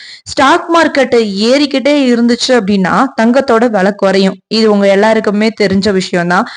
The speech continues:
ஸ்டாக் மார்க்கெட் கொஞ்ச நாளாவேவும் ரொம்ப டவுன்ல தான் இருக்கு. இந்த விஷயம் உங்களுக்கு தெரியுமா? இதுதான் முழுக்க முழுக்க தங்கத்தோட விலை ஏறுறதுக்கான முக்கியமான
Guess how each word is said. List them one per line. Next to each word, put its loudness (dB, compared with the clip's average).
ஸ்டாக் 0
மார்க்கெட் 0
கொஞ்ச 0
நாளாவேவும் 0
ரொம்ப 0
டவுன்ல 2
தான் 2
இருக்கு. -4
இந்த -2
விஷயம் 0
உங்களுக்கு 0
தெரியுமா? 2
இதுதான் 0
முழுக்க 0
முழுக்க 0
தங்கத்தோட 0
விலை 0
ஏறுறதுக்கான 0
முக்கியமான -2